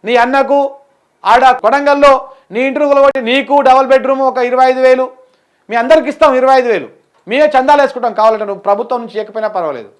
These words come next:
పేదలంటే నీకు అంత చులకన అవుతారు అన్నమాట. ఇరవై ఐదు వేలకు అమ్ముడు పోతారు లెక్క, ఇరవై ఐదు వేలకు వాళ్ళ ఇండ్లు వదిలిపెట్టాలనా నువ్వు ఇచ్చే ఇరవై ఐదు వేలకు?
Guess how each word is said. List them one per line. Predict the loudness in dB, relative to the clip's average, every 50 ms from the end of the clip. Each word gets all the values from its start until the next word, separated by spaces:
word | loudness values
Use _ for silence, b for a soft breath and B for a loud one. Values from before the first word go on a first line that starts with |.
| _ _
పేదలంటే | 0 2 2 2 0 0 0 -4
నీకు | -4 -2 -2
అంత | -2 -2 -2
చులకన | -6 -6 -6 -2 -2 0 -2 -2
అవుతారు | -2 -4 -6 -6
అన్నమాట. | -6 -8 -12 -14 -16 -18 _ _ _ _ _ _ -8
ఇరవై | -2 0 0 0
ఐదు | 0 0
వేలకు | -4 -4 -4 -4 -4 -4
అమ్ముడు | -4 -4 -4 -4
పోతారు | -4 -4 -4 -6 -6
లెక్క, | -6 -8 -6 -6 -8 -8 -8 _ _ _ _ _ _ _ _ _
ఇరవై | -4 0 2 2 2
ఐదు | 2 0
వేలకు | -2 -2 -2 0 2 2
వాళ్ళ | 2 2 0 -2
ఇండ్లు | -4 -2 -2 -2
వదిలిపెట్టాలనా | -2 -2 -4 -4 -4 -4 -6 -4 -4 -6 -6 -6 -10 _ _ -12
నువ్వు | -12 -12 -8
ఇచ్చే | -4 -2 -2 0
ఇరవై | 2 2 0
ఐదు | 0 0 -2
వేలకు? | -2 -4 -4 -6 -10